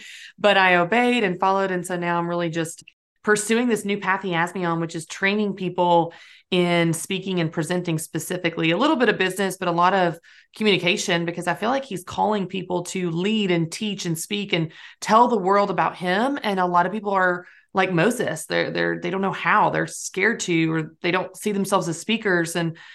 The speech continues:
the good news is you don't have to be a speaker to speak and to lead and influence. And so I'm just using my experience and twelve years of being on stages to help people understand how to gain confidence and, and share your story. And it's been really fun. You know, you've,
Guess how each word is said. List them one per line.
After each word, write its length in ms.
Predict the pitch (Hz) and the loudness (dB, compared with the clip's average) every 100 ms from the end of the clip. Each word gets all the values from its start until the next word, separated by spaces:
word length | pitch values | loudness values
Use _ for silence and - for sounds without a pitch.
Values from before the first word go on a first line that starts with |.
| - _ | -20 _
the 80 | 185 | 0
good 240 | 175 208 | 2 4
news 220 | 208 214 | 4 2
is 180 | 202 226 | 2 2
you 60 | 208 | 2
don't 100 | 208 | -2
have 60 | |
to 60 | 202 | 0
be 80 | 208 | -2
a 40 | |
speaker 300 | 202 240 233 | -2 -6 -6
to 60 | 220 | -8
speak 340 | - 349 349 - _ | -4 -4 -4 -18 _
and 220 | 190 180 | -2 -2
to 100 | 180 | 0
lead 320 | 180 180 220 180 | -2 0 0 2
and 80 | |
influence. 480 | 180 196 185 170 160 | 0 0 2 2 0
And 100 | 170 | -4
so 120 | 165 | 0
I'm 100 | 175 | 0
just 180 | 175 180 | 0 -4
using 240 | 202 185 175 | -4 -2 2
my 180 | 170 | 2
experience 600 | 165 160 - 170 170 165 165 | 2 -2 -4 0 0 -2 -4
and 180 | 156 151 _ _ - _ - | -4 -6 _ _ -20 _ -2
twelve 320 | 202 185 180 | 2 4 4
years 320 | 165 170 170 | 2 2 0
of 80 | 160 | -2
being 180 | 165 165 | 0 2
on 240 | 156 156 | 0 0
stages 560 | 160 196 214 180 165 165 | -4 -4 -2 2 0 0
to 160 | 175 | -2
help 180 | 156 - | -2 -2
people 200 | 170 165 | -4 0
understand 420 | 156 156 - 165 | 0 0 -2 -2
how 100 | 151 | 0
to 200 | 156 151 151 - _ | 0 -2 -4 -20 _
gain 180 | 294 285 | 0 0
confidence 680 | 214 208 208 202 196 190 | 4 4 4 2 2 0
and, 280 | 180 170 170 180 | -2 -2 -2 -4
and 120 | 170 | -4
share 220 | - 175 | 0 0
your 120 | 170 | 0
story. 420 | 165 180 170 160 | -2 -2 0 0
And 80 | 156 | 0
it's 100 | 160 | -2
been 240 | - 269 175 | -2 -2 2
really 240 | 202 180 | 4 4
fun. 320 | 165 196 175 | 2 2 2
You 100 | 175 | 2
know, 80 | 170 | 2
you've, 280 | 160 180 | 2 -2